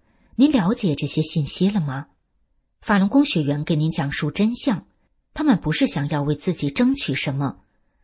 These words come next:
他们就是想告诉您，中共自建政以来，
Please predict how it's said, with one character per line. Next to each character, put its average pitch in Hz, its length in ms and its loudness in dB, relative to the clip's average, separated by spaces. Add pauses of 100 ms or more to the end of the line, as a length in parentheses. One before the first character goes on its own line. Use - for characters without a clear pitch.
(140)
他 330 100 0
们 285 100 8
就 294 140 2
是 185 140 2
想 143 200 -2
告 147 180 0
诉 143 180 -4
您， 143 260 -2 (200)
中 277 200 6
共 220 200 4
自 185 160 -2
建 233 260 2
政 226 220 2
以 - 140 -2
来， 139 320 -4